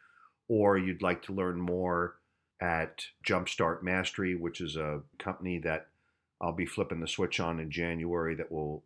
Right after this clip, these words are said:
provide a number of virtual, uh, learning opportunities. Be the change you want to see. If you feel strongly about your position, temper that with the need that we have to live with one another.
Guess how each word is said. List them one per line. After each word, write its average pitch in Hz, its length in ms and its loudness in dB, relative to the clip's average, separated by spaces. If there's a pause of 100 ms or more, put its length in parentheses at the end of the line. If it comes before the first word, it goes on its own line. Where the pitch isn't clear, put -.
provide 76 580 -2
a 82 40 -8
number 82 380 -2
of 71 120 -6
virtual, 80 580 -4 (560)
uh, 82 140 0
learning 82 340 -2
opportunities. 80 840 -4 (300)
Be 180 180 6
the 147 120 6
change 117 420 4
you 98 80 2
want 82 280 0
to - 60 -6
see. 71 300 -2 (200)
If 90 200 -6
you 110 80 0
feel 151 300 6
strongly 127 580 6
about 110 380 6
your 104 100 4
position, 92 720 0 (840)
temper 165 420 6
that 113 380 8
with 110 440 4
the 101 220 2
need 113 480 2
that 107 180 2
we 101 160 0
have 87 540 4 (500)
to 117 100 4
live 98 320 4
with 92 180 -4
one 80 200 -2
another. 73 420 -8